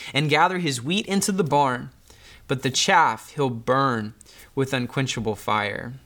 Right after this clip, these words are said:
Would you just pray with me for a moment before we move on? Uh, Father, this is a passage that requires immense faith for me personally. And I'm sure that I'm not alone in that.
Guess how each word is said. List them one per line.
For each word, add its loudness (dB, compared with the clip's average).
Would 0
you -2
just 0
pray 2
with -4
me -2
for 0
a -2
moment -2
before 0
we 2
move -2
on? 0
Uh, -12
Father, 4
this 0
is 0
a -8
passage -2
that 0
requires 0
immense -2
faith -2
for -4
me 0
personally. -4
And -2
I'm -2
sure 4
that 4
I'm 2
not 2
alone -2
in -6
that. -8